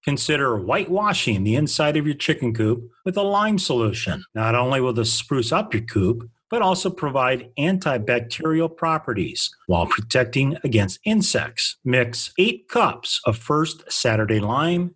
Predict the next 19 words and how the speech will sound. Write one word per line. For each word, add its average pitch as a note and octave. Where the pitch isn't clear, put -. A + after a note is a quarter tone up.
two D3+
cups -
of A#2
salt, G3
and G#2
one C#3
gallon C3+
of B2+
water. A2+
Remove D3
everything A2+
and G2+
thoroughly D3+
clean B2+
your B2+
coop. A#2
Using A#2+
a A2
paintbrush, E3